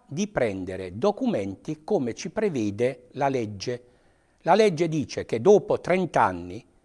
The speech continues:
noi dobbiamo ricevere i documenti prodotti dagli enti pubblici. Noi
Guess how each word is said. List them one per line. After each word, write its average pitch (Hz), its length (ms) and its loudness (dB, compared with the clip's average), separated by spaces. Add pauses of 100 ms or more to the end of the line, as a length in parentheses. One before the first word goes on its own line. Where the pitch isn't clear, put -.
(160)
noi 151 460 6
dobbiamo 127 500 0
ricevere 90 720 -6 (180)
i 175 200 -4
documenti 131 680 -2
prodotti 131 640 -2
dagli 175 320 0
enti 107 380 -6
pubblici. 104 720 -8 (1400)
Noi 196 360 2